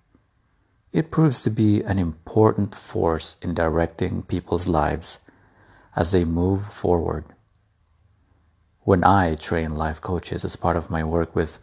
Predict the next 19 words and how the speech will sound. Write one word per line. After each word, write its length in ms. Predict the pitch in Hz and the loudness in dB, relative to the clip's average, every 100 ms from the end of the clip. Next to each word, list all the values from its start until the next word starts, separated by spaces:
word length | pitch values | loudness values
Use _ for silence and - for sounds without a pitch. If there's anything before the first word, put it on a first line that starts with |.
| - - - - _ | -20 -20 -20 -20 _
the 120 | - | 2
Life 280 | 87 82 80 | 4 2 0
Coach 320 | - 87 - - | -4 -4 -6 -6
Institute, 720 | 104 107 - - - 85 - | -4 -4 -6 -10 -6 -8 -4
the 100 | 92 | -8
coaches 760 | - 151 175 - - 90 - - _ _ _ _ | 4 4 4 0 -4 -6 -10 -14 _ _ _ _
are 100 | 92 | -6
trained 720 | - - 120 151 147 90 87 - _ - - _ _ _ | -4 -2 0 2 0 -2 -6 -10 _ -20 -20 _ _ _
to 120 | - 87 | -4 0
help 300 | 82 95 - | 0 0 2
their 160 | 127 | 0
clients 680 | - 87 73 78 113 - - - _ _ _ _ _ _ _ - - - _ - - _ _ _ - | 0 -4 -2 -4 -6 -8 -10 -16 _ _ _ _ _ _ _ -20 -20 -20 _ -20 -20 _ _ _ 4
take 240 | 95 - | 4 4
life-changing 760 | 90 85 98 - - 104 110 110 | 0 2 0 -4 -4 -2 -2 -4
steps 420 | - - - - | -4 -6 -6 -10
forward 800 | - - 123 90 80 80 87 - | -16 -2 0 2 0 -2 -4 -4
by 120 | 87 | -4
using 460 | 90 98 98 98 - | 0 0 -2 -6 -4
intention 800 | 92 87 - 127 131 - 85 | -6 -4 -2 -2 -2 -8 -8